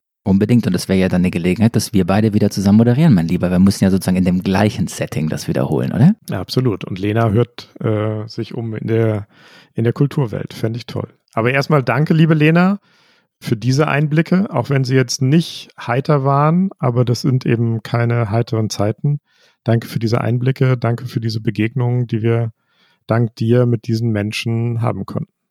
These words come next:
Speaker 2: Das, liebe Hörerinnen und Hörer, war wieder das Politikteil, der politische Podcast von Zeit und Zeit Online. Sie können uns schreiben,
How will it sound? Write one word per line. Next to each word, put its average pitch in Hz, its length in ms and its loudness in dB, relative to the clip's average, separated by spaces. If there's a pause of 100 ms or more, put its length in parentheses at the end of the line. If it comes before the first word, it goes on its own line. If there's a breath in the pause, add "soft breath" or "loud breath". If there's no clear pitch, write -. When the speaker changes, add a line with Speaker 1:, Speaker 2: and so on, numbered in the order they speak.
(960)
Speaker 2:
Das, 107 180 0
liebe 131 220 2
Hörerinnen 139 360 2
und 139 140 -4
Hörer, 160 260 2
war 135 160 0
wieder 131 200 0
das 123 160 -4
Politikteil, 127 580 0
der 156 80 0
politische 120 420 -4
Podcast - 460 -4
von 107 180 -4
Zeit 101 380 -4
und - 320 -10
Zeit 110 260 -2
Online. 101 400 -8
Sie - 80 -6
können 107 240 -2
uns 104 160 -2
schreiben, 139 640 2